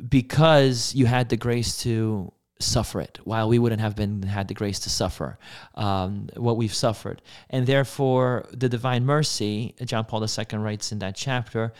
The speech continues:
he, he says it's not a coincidence that, that it came out,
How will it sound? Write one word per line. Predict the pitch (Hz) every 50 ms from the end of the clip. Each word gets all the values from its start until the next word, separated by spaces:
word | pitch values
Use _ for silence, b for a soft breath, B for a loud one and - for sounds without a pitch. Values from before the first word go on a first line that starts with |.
| B B B B B B _
he, | _ - - 127 131 131 120
he | 123 127
says | 123 - 139 127
it's | 123 113 -
not | 120 123 131
a |
coincidence | 123 - - 117 117 127 127 - - 120 104 104 101 104 -
that, | - 113 110 107
that | 110 107 104
it | - 107 110 - -
came | - 123 123 127 117 110 -
out, | 104 117 113 113 117 110 - - - -